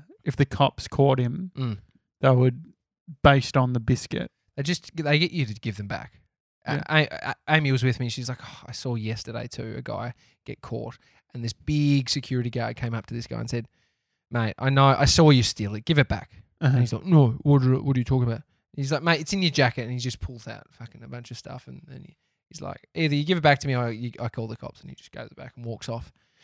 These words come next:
Speaker 2: So they're, like, pretty
Speaker 1: Full on.
Speaker 2: It would clog up the s-, it would clog up the police, you know, the system.
Speaker 1: Yeah.
Speaker 2: It would clog up the fucking system.
Speaker 1: Okay,
Speaker 2: Anyway,
Speaker 1: can I
Speaker 2: so
Speaker 1: have
Speaker 2: I got
Speaker 1: an M&M?
Speaker 2: I know you're, you're salivating.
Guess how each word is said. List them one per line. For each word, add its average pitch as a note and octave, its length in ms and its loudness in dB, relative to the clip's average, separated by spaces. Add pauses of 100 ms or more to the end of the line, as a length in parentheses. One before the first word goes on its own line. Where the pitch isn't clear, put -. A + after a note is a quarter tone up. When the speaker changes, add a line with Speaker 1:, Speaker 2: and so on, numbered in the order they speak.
(200)
Speaker 2:
So F3+ 140 2
they're, F#3 120 10
like, G3+ 280 6
pretty G#3+ 260 2
Speaker 1:
Full D3 180 6
on. B2+ 300 -2 (100)
Speaker 2:
It A#3 120 -4
would A#3+ 180 2
clog G#3+ 260 8
up F#3 160 4
the A#2+ 520 4
s-, - 240 -12
it D3 180 -6
would D3+ 120 -2
clog F3 240 6
up D3 100 4
the B2+ 100 0
police, A#2+ 560 -2
you C#3+ 100 -6
know, A2 160 -2
the C3+ 120 -2
system. C3 440 -2
Speaker 1:
Yeah. C#3+ 120 6
Speaker 2:
It A#2 60 4
would C3 80 -6
clog C#3 200 0
up B2 100 -2
the B2 100 -8
fucking - 320 -12
system. - 320 -16
Speaker 1:
Okay, - 200 6
Speaker 2:
Anyway, E3+ 160 10
Speaker 1:
can D#3 120 10
I D3 40 10
Speaker 2:
so C#3+ 60 12
Speaker 1:
have C#3 60 12
Speaker 2:
I - 20 12
got A#2+ 160 8
Speaker 1:
an A#2 120 4
M&M? A#2 300 2
Speaker 2:
I E3+ 120 8
know E3 120 8
you're, D#3 380 8
you're E3 160 4
salivating. C3+ 840 4